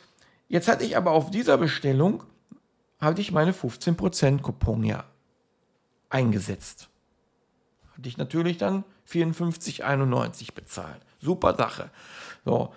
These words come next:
jetzt musste ich den ganzen Kram aber zurückschicken und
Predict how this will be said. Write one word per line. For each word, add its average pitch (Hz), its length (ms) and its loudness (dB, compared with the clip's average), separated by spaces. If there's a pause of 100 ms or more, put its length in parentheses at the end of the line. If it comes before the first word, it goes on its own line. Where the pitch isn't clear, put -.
(120)
jetzt - 220 -2
musste 240 220 0
ich 180 80 0
den 156 140 -2
ganzen 170 300 0
Kram 190 260 4
aber 185 220 4
zurückschicken 170 760 4 (1900)
und 220 480 8